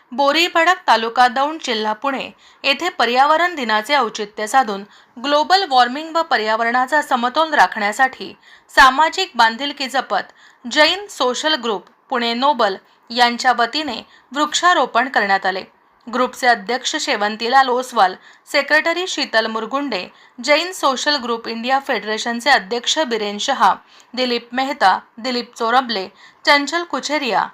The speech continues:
लालचंद शहा, राजेंद्र ढोका, हसमुख जैन, बोरी भडक गावच्या सरपंच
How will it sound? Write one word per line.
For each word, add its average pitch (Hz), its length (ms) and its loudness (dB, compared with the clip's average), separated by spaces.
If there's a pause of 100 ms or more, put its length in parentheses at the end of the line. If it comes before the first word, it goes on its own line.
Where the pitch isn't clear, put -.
(100)
लालचंद 247 500 4
शहा, 214 380 -2 (360)
राजेंद्र 302 520 4
ढोका, 233 400 0 (300)
हसमुख 254 420 2 (100)
जैन, 262 300 -2 (380)
बोरी 294 300 2
भडक 349 360 2
गावच्या 254 340 2
सरपंच 269 540 -4